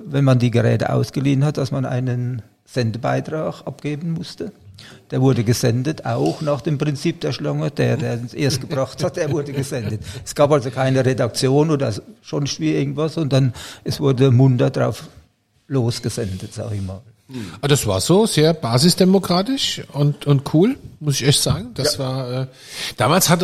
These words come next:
Speaker 2: hat nicht dieser, wie hieß denn der Alexander Kluge T V, wie hieß denn das? Kluge hieß der, oder? Hieß der nicht Kluge? Der auch jahrelang, äh, Spiegel T V, äh, produziert hatte, der, der, ähm,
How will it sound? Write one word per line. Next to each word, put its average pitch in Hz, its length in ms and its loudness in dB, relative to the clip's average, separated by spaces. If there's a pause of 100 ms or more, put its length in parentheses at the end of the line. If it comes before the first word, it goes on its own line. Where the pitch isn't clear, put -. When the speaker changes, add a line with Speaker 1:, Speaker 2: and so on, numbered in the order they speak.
Speaker 2:
hat - 140 2
nicht 170 140 -4
dieser, 143 260 -4
wie 120 60 -6
hieß 147 180 0
denn 135 80 2
der 127 180 -4
Alexander 151 640 2
Kluge 175 600 4
T 151 200 2
V, 131 300 -2
wie 127 60 0
hieß 160 200 2
denn 143 140 -2
das? - 300 -4
Kluge 180 280 4
hieß 123 240 0
der, 107 160 -2
oder? 190 180 -2
Hieß 180 160 -2
der 190 120 -2
nicht 185 160 -2
Kluge? 208 200 0 (240)
Der 135 100 6
auch 113 40 0
jahrelang, 160 640 2 (320)
äh, 135 160 4
Spiegel 170 400 2
T 170 180 4
V, 156 380 2
äh, 151 100 0
produziert 147 560 0
hatte, 139 240 2
der, 117 220 -2
der, 120 460 0
ähm, 120 320 2